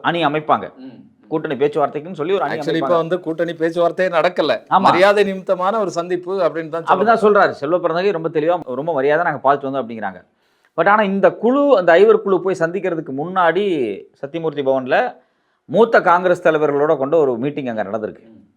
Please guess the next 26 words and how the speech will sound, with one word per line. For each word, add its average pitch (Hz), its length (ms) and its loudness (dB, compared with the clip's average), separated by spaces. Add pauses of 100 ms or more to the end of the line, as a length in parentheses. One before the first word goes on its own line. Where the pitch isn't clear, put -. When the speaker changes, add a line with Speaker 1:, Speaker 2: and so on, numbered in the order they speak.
(340)
Speaker 1:
அது 143 200 -2
வந்து 147 180 -4
யார் 131 180 2
யாருன்னா, 135 480 -2
பழைய 123 220 -2
ஆட்கள் 120 400 -6
தங்கபாலு, 107 640 -4 (440)
அஹ், 104 80 -2
பீட்டர் 120 340 -2
அல்ஃபோன்ஸ் 101 320 -12
இருந்திருக்காரு. 92 640 -10
இது 135 80 -8
மட்டும் 131 240 -4
இல்லாம 131 200 -4
இன்னும் 139 340 -2
ரெண்டு 117 160 -4
மூணு 113 140 -6
பேர் 123 160 2
இருந்திருக்கிறாங்க. 98 520 -6 (160)
எல்லாத்துட்டையும் 170 460 2
தனித்தனியாக 180 680 0
உட்கார்ந்து 151 840 -4
இந்த 143 160 0
ஐவர் 170 280 4
குழு 147 140 -2
பேசியிருக்காங்க. 120 640 -4